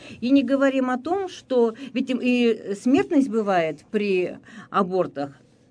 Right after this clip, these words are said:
может быть, и с-, и смертность у нас. Вот, например, у меня есть, э, данные за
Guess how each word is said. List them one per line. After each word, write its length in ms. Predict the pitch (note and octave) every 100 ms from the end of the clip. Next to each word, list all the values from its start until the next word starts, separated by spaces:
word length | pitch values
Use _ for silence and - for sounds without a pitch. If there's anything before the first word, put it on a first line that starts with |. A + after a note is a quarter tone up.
| _ F#3+ - _ - C#4
может 340 | B3 B3 A#3
быть, 200 | G#3 A#3+
и 60 | A#3
с-, 120 | A3+ -
и 140 | A3+
смертность 500 | A3+ B3+ D4 G3+ F3+
у 20 | F#3
нас. 200 | E3 A3
Вот, 80 | A#3+
например, 380 | C4 C4 C4
у 60 | B3
меня 140 | B3+ B3
есть, 120 | A#3
э, 220 | A3+ G#3
данные 640 | - F#3 G3+ A#3+ C4 A#3+ G#3+
за 380 | A3 A#3 G#3